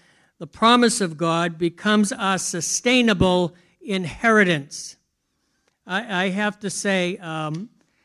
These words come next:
last week was very, very impacting for me on a, a number of different levels.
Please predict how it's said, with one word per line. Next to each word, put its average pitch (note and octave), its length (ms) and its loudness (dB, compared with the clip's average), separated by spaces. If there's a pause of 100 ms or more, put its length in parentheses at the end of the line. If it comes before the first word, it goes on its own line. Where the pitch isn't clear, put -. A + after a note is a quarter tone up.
(400)
last G3+ 400 2
week G#3 280 2
was G3 180 -2
very, G3+ 360 2
very F#3 360 0
impacting F3+ 760 -6
for - 160 -10
me F3 300 4
on D#3+ 160 -2
a, D3+ 140 -6 (520)
a D#3 500 -10 (160)
number G3+ 400 2
of D#3 160 -4
different E3+ 540 -6
levels. F3 520 -4